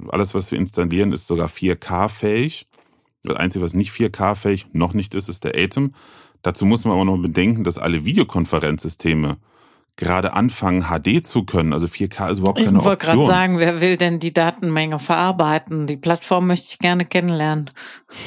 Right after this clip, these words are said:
Speaker 1: Genau, also das ist noch gar kein Thema.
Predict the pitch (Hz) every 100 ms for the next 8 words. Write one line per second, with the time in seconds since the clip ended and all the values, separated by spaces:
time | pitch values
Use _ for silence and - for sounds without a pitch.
0 | - - - 104 101 87 71 87 95 101
1 | 107 123 113 92 101 110 92 127 135 98
2 | 139